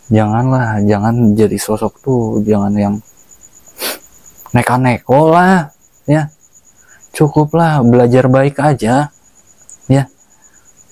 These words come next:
Cari kebaikan aja ya, teman-teman ya. Saling membantu satu sama lain gitu loh. Ya. Saya, saya seneng kok banyak, banyak sosok. Nggak apa-apa, banyak sosok juga.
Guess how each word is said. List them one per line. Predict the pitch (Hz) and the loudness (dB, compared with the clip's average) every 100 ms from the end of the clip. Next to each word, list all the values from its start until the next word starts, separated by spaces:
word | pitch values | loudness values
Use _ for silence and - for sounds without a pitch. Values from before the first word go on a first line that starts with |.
| - | -4
Cari | 120 117 | 0 0
kebaikan | - 117 117 117 131 123 | 2 2 2 -2 -2 0
aja | 131 117 117 143 | 0 2 2 2
ya, | 139 | 0
teman-teman | 143 143 135 135 135 | 0 -2 0 0 2
ya. | 143 151 - _ _ - | 2 0 -2 _ _ -8
Saling | 127 123 127 | -2 2 2
membantu | 123 117 117 127 113 139 156 151 143 | 2 4 2 2 0 2 4 4 4
satu | 139 - 135 | 0 -2 -2
sama | 131 131 127 | -2 0 0
lain | 127 127 123 131 151 147 127 | 0 0 -2 -2 -2 -2 -2
gitu | 123 - | -2 0
loh. | 147 120 _ _ _ _ - _ - - - | 0 -2 _ _ _ _ -20 _ -20 -12 -2
Ya. | 131 127 - - - _ - _ | -2 -2 -8 -14 -14 _ -20 _
Saya, | - - 180 185 - 147 | -10 0 0 0 -4 -2
saya | 190 208 | 0 2
seneng | 208 226 202 214 208 | 2 4 4 4 4
kok | 185 190 185 - - | 2 2 0 -2 0
banyak, | 127 123 127 127 - | 2 4 2 2 2
banyak | 135 135 143 147 | 4 4 2 0
sosok. | 151 147 156 156 _ _ _ - | 0 -2 -2 -4 _ _ _ -2
Nggak | 123 117 | 0 2
apa-apa, | 156 165 147 139 151 156 | 2 0 0 0 2 2
banyak | 127 120 120 135 | 4 4 2 0
sosok | 131 123 - _ | -6 -8 -12 _
juga. | 135 120 113 117 123 143 | 0 2 4 2 0 -8